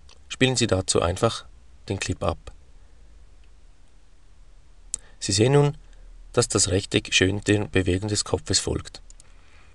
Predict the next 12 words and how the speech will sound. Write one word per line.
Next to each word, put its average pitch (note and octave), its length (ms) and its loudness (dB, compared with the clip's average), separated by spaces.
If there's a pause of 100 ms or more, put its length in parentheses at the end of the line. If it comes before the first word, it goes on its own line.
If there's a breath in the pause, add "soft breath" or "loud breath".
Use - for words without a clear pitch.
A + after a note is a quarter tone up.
(400 loud breath)
Dies - 200 4
können C#3 200 4
Sie B2+ 140 2
nun A#2+ 160 2
noch A#2 120 2
etwas - 300 2
optimieren. F2 640 -4 (760 loud breath)
An F2 140 -6
dieser G#2 240 0
Stelle B2+ 280 2
zum B2+ 180 -2
Beispiel C3+ 500 2